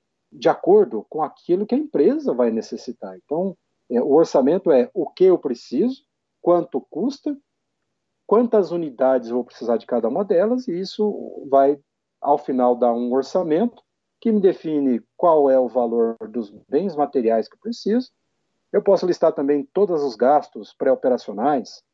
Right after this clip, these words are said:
Vamos lembrar aqui o que é gasto pré-operacional, né? Uma empresa, para entrar em funcionamento, antes de mais nada, ela tem a pesquisa mercadológica, é um gasto que tem ali. Por mais que o, o empreendedor venha a ser o,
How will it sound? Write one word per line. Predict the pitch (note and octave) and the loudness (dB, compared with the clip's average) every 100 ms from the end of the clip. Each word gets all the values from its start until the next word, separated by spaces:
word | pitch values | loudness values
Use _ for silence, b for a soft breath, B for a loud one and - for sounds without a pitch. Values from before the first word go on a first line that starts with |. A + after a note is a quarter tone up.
| _ _ _ _ _ | _ _ _ _ _
Vamos | G#2 A#2+ | -6 -2
lembrar | B2 A#2+ | 2 2
aqui | A#2+ - | 0 -6
o | |
que | _ C3 | _ -2
é | |
gasto | A#2 A#2 - - | 0 -2 -4 -4
pré-operacional, | A2+ G#2 A#2 G#2+ - G#2+ G2+ G2 | -4 -2 -2 -4 -4 -6 -6 -6
né? | A2 | -6
Uma | C3 | -4
empresa, | D3+ A#2+ B2+ B2 G#2 - _ _ _ | -4 2 2 2 -4 -12 _ _ _
para | A#2+ | -2
entrar | A2+ A#2 | 0 0
em | A2+ | -2
funcionamento, | - A#2 C3 G2+ F2 C3 F3+ - - _ _ _ _ _ _ | -4 -10 -6 -6 -2 0 0 -4 -16 _ _ _ _ _ _
antes | B2 C#3 C#3 | -4 -4 -2
de | |
mais | C3 A#2+ | 0 2
nada, | A2+ C#3+ B3 | 2 2 2
ela | B3 | 0
tem | G3+ | 0
a | - | -2
pesquisa | C3+ - - A#2+ | -6 -6 -8 -2
mercadológica, | A#2 A#2 G2+ G2+ E3+ E3 - G2+ | -2 -2 -2 2 2 2 -2 -12
é | |
um | C3 A3+ | -6 0
gasto | G3+ B3 - - _ _ _ | 0 0 -6 -20 _ _ _
que | - | -8
tem | A#2 G#2 | -4 -4
ali. | F#2+ E2 _ _ _ _ _ _ - | -4 -12 _ _ _ _ _ _ -10
Por | G2+ | 0
mais | C3+ C#3+ | 0 0
que | D#3+ | 0
o, | C3 B2+ A#2+ A2 | 2 4 2 0
o | A#2 | -2
empreendedor | B2+ A#2 A2 A2 G#2 | 0 0 2 2 0
venha | A2 G#2+ F#2+ - _ _ _ - | 0 -2 -4 -10 _ _ _ -6
a | G#2 | -6
ser | G2 - A#2 A2 G#2 G#2 | -6 -2 2 4 4 0
o, | A2 G2+ G2+ - - | -6 -8 -10 -12 -16